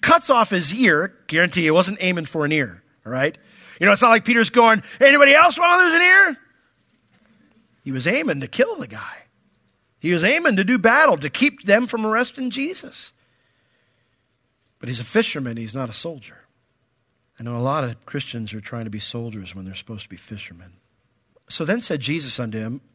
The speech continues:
"Put up again your sword into his place. For all they that take the sword shall perish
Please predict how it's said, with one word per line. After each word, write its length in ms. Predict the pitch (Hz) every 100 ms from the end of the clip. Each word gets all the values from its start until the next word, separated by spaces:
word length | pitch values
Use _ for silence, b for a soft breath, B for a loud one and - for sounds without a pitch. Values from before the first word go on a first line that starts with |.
| _
"Put 180 | - -
up 160 | 302 196
again 360 | 131 135 127
your 140 | 120 120
sword 340 | - 113 104
into 260 | 104 95 104
his 140 | -
place. 560 | - 92 95 92 - _ _ _ _ _ _ _ _ _ _ _
For 220 | - 214
all 280 | 185 208 277
they 240 | 151 147 156
that 280 | 143 -
take 340 | - 165 147 _
the 100 | 131
sword 460 | - 127 123 123
shall 220 | - 131 107 _
perish 680 | - 170 147 120 98 -